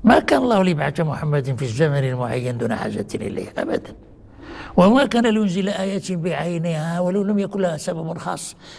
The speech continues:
دون سبب عام. ولذلك احتاج طالب المعاني للقرآن وطالب تفسيره أن يقف على أخبار العرب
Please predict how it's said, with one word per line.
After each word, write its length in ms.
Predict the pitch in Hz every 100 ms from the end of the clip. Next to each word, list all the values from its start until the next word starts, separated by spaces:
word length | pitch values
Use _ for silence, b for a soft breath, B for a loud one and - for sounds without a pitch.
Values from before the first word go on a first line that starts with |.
| B
دون 200 | 185 175
سبب 500 | - 170 156 139 135
عام. 680 | 123 147 147 139 131 131 123 - - - - - - - - - - B B B -
ولذلك 460 | 180 226 226 -
احتاج 1000 | 202 - 113 - - 110 104 214 196 185 170 - - - -
طالب 360 | - 175 160 143
المعاني 500 | 127 117 123 151 135 -
للقرآن 420 | - - - 156 - - - - - - - -
وطالب 400 | - 73 90 120
تفسيره 520 | - - - - - - B B B B B B
أن 40 | 151
يقف 300 | 185 214 208
على 180 | 208 214
أخبار 400 | 180 214 208 202
العرب 320 | 202 226